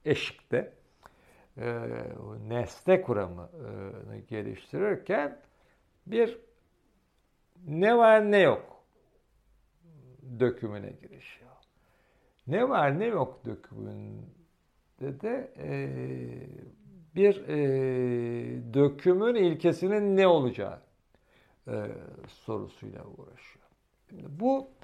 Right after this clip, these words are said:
özellikle Francisco Suarez'ten, e, beri gelen bir, e, geleneğe bağlı. E, bilindiği gibi Aristoteles'in, e, metafizikası,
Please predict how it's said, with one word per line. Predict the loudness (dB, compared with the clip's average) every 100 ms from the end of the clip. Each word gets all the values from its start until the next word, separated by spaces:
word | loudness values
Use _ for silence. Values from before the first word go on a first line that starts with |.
| -20 -20 _ -16
özellikle | 2 2 4 6 8 8 2 -2 -4 2 2
Francisco | 4 2 4 2 -2 -8 -4 -4
Suarez'ten, | 2 6 8 6 0 -4 -4 -4 -8 _
e, | -14 -12 -10 -12 -14 -16 -16 -10 -4
beri | -2 -4
gelen | -6 -4 -4 -2
bir, | -4 -6
e, | -4 0 0 0 -4 -8 -2
geleneğe | 2 4 2 -2 -4 -4 -10 _ _ _ _ _
bağlı. | -14 -14 -14 _ _ _ _ _ _ _ _ _ _ -2
E, | 2 6 6 6 4 2 0 -2 -4 -6 -4
bilindiği | 0 0 0 -2 -2 0
gibi | -2 -2 -2 -2 -6
Aristoteles'in, | -4 -4 -4 -6 -4 -2 -2 -4 -8 -10 -10 -8
e, | -4 -2 -2 -2 -4 -4 -6 -8 -10 -10 -10
metafizikası, | -4 -4 -2 -2 -2 0 -2 -2 -6 -14 -20 -20 -18 -18